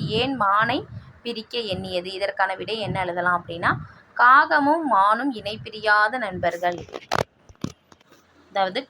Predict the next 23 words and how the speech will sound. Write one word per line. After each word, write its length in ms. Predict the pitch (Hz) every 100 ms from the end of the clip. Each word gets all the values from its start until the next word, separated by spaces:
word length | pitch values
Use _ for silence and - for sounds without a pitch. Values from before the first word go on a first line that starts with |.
| -
காகமும் 680 | 214 202 214 220 226 240 - - - - -
மானும் 520 | 202 196 208 226 294 247
இணைப்பிரியாத 800 | 185 202 - 214 208 214 226
நண்பர்கள். 520 | 233 190 185 196 294 349
கொழு 220 | 226 247
கொழுவென 500 | 277 277 269 247 247 311 466
இருக்கும் 380 | 233 220 226 214
இந்த 240 | 202 196
மானை 440 | 190 185 208 226 440 _ _ _ -
நாம் 180 | 214 220
எப்படியாவது 880 | 214 214 302 294 285 277 269 294
கொன்று 340 | 359 226 226 226
தின்றுவிட 560 | 226 220 214 208 196
வேண்டும். 340 | 180 180 196 440 _ _ -
அதற்கு 400 | - 247 254 294
இவர்கள் 320 | 240 240 240
இருவரையும் 580 | 226 240 269 269 262 427
தனித்தனியே 560 | - 220 226 254 240 262
பிரிக்க 360 | 262 220 - 220
வேண்டும். 340 | 214 208 -
அப்போதுதான் 720 | 202 196 - 277 247 277 339
மானை 280 | 214 214 247
இரையாக, 480 | 226 208 220 220 233